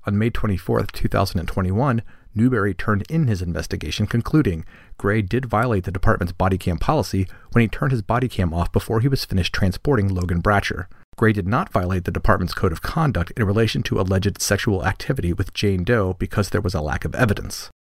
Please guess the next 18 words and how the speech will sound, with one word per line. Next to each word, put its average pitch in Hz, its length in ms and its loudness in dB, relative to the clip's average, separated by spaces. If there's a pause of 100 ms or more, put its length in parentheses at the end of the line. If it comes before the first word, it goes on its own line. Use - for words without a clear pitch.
(120)
Two 160 140 0
weeks 175 200 -2
later, 90 220 0
Sorrell 104 400 0
filed 101 240 -2
a 87 40 0
memo 95 360 2
stating 95 360 0
that 82 140 -6
he 123 60 0
believed 127 400 0
Gray 92 220 -2
violated 104 500 0
Campbell 113 360 -2
County 101 280 0
Merit 92 400 0
Board 117 240 4
rules 90 320 -4